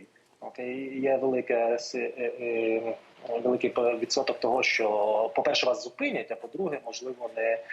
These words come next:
і не пропустять. Я, як, е, е, депутат, е, міського, міської ради, вже декілька разів і дзвонив,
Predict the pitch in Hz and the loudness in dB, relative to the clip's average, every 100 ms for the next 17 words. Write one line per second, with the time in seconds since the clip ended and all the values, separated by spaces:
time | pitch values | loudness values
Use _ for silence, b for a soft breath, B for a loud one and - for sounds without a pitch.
0 | B 139 127 123 117 - 113 - 101 107 | B -2 0 0 -2 -2 -4 -2 -2 2
1 | 135 147 139 123 - 127 120 120 117 117 | 4 4 4 2 0 2 4 4 2 -2
2 | - - 117 110 110 - _ B - 123 | -6 -10 -4 -2 -4 -6 _ B -4 0
3 | 151 143 - 131 123 123 123 - 147 143 | 0 0 0 0 2 0 -4 -4 -2 0
4 | 135 135 131 127 123 156 143 156 - 127 | 0 0 -2 -2 -2 0 2 4 2 2
5 | 127 - b - 127 131 139 120 127 123 | -4 -8 b -14 -10 -8 -6 -4 -2 -2
6 | 113 135 127 127 120 117 - 110 127 147 | -4 -6 -6 -2 -2 -2 -4 -4 -4 -4
7 | 160 156 | -2 -2